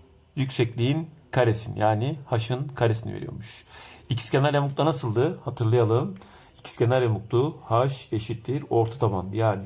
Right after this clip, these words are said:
A artı C bölü iki idi. Bu, bir kez daha yazalım şuraya. İkizkenar yamukta karşımıza çıkan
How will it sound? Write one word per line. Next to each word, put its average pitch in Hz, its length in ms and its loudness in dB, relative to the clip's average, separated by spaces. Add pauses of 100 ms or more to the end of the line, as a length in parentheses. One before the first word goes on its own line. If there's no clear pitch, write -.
(120)
A 117 320 2 (140)
artı 95 280 -8
C 117 300 -2
bölü 107 120 -4
iki 113 220 -6
idi. 107 160 -4 (120)
Bu, 123 280 2 (440)
bir - 60 -20
kez 113 240 -2
daha 117 100 4
yazalım 98 320 0
şuraya. 110 420 -2 (440)
İkizkenar 113 1200 -2 (640)
yamukta 120 720 2 (340)
karşımıza 113 540 0
çıkan 143 380 0